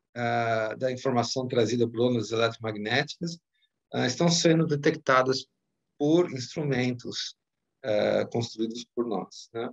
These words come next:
pela, pela humanidade. Então, nós temos novas janelas para o universo. E, eh, e eu destaco aqui, eh,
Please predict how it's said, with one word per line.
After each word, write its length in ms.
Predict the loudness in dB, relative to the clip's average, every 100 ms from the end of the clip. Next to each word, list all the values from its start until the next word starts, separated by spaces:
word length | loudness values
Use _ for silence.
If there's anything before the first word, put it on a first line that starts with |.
| _
pela, 220 | -6 -4 -4
pela 180 | -2
humanidade. 600 | -2 -2 -2 -4 -8 -12 _ _ _ _ _ _ _ _
Então, 120 | -2
nós 140 | 0 4
temos 280 | 4 4
novas 460 | 4 4 6 6 8
janelas 580 | 6 6 4 4 2 2
para 160 | 0
o 60 | 2
universo. 580 | -2 -4 -8 -12 -20 -20 _ _ _ _ -20 _ _ _ _ _
E, 380 | 4 6 4 2
eh, 400 | 2 4 4 4
e 100 | 4
eu 100 | 2
destaco 580 | 2 0 4 6 4 0
aqui, 460 | -2 -4 -2 -2 -4
eh, 380 | -2 -2 -2